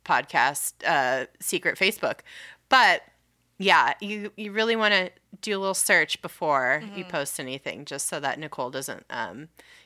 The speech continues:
Speaker 1: you know,
Speaker 2: Call you
Speaker 1: delete,
Speaker 2: out.
Speaker 1: <laughs> call you out, delete your post, tag, tag you.
Speaker 2: <laughs>
Speaker 1: Oh,
Speaker 2: Uh,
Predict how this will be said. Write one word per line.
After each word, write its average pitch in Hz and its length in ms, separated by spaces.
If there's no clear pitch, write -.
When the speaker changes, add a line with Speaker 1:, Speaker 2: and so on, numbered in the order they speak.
Speaker 1:
you 151 140
know, - 220
Speaker 2:
Call 208 180
you 220 60
Speaker 1:
delete, 190 160
Speaker 2:
out. 208 260
Speaker 1:
<laughs> - 260
call 175 200
you 165 120
out, 147 200
delete 156 240
your 160 80
post, - 580
tag, 175 380
tag 180 380
you. 170 380
Speaker 2:
<laughs> - 40
Speaker 1:
Oh, 202 60
Speaker 2:
Uh, 180 280